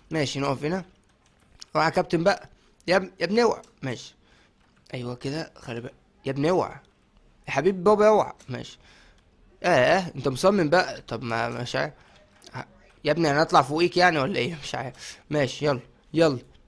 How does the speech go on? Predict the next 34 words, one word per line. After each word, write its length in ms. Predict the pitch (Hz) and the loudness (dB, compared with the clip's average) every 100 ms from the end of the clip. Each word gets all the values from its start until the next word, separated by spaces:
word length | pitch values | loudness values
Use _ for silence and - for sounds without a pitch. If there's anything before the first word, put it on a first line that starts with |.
| - | -4
ها 200 | 156 135 - _ _ - | -2 -2 -6 _ _ -8
عاش 240 | 160 156 | -6 -2
جدا. 280 | 165 165 131 - - - - - - _ _ _ _ _ _ - _ _ - | 0 0 -2 -14 -20 -20 -20 -20 -20 _ _ _ _ _ _ -20 _ _ 0
اوعى 260 | 185 175 160 | 2 4 2
تزاولني 440 | 139 165 202 180 | 4 4 4 4
والله 200 | 156 180 | 4 2
حاسس 220 | 170 165 | -2 -2
هخسر 240 | 170 - 160 | -4 -2 -4
بسببه. 380 | 131 127 113 - - - _ - | -2 -4 -4 -10 -20 -20 _ 2
هقع 200 | 175 170 | 4 4
بسبب 320 | 151 170 156 | 2 0 2
ابوه 220 | 147 156 | 2 -2
بس 240 | 131 - | -4 -6
عاش. 300 | 135 143 117 - _ _ - - | -4 -4 -6 -14 _ _ -16 -6
انت 140 | 180 202 | 0 4
لا، 220 | 185 - 127 | 4 0 -4
ايوه 240 | 165 208 165 | -2 0 0
انت 180 | 170 | -2
نط 200 | 180 185 | -4 -2
الاول 240 | 170 185 190 | 0 2 2
ما 80 | 147 | 0
تزاولنيش. 480 | 131 139 143 117 - - - | 0 0 -2 -6 -10 -20 -8
عاش 480 | 131 185 202 - - | 0 4 4 0 -2
جدا 340 | 220 214 180 | 2 2 0
يا 140 | 196 180 | -2 -2
ابطال. 440 | - 208 214 160 | -2 0 2 2
فين 200 | 135 170 | -2 -2
بقى 120 | 175 | 0
التشيك 260 | 165 - 165 | 0 -2 -6
بوينت 320 | 156 165 143 | -4 -4 -4
هنا؟ 140 | 156 147 _ - 160 139 160 | -6 -6 _ -18 -18 -12 -6
يا 80 | |
لهوي 220 | 170 160 180 | -4 -4 -4
هنقع. 300 | 190 208 | -4 -4